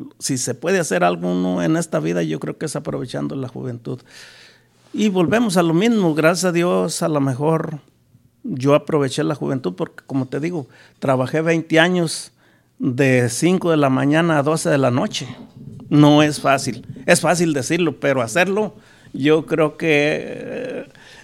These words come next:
es, es muy difícil. Di-, no, pues, eh, eh,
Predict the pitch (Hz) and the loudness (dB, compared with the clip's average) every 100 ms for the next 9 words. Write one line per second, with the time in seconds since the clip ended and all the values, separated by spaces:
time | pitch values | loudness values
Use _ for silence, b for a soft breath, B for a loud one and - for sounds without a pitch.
0 | - 151 147 143 147 139 147 147 143 120 | -2 2 2 2 0 0 2 2 0 -2
1 | 147 151 139 135 151 202 330 208 - 135 | -2 -2 -6 -4 -4 -2 -4 -6 -8 -12
2 | - - - 113 - 143 _ _ B B | -10 -12 -14 -18 -20 -20 _ _ B B
3 | B B - 143 127 120 123 | B B -6 -2 0 -2 -8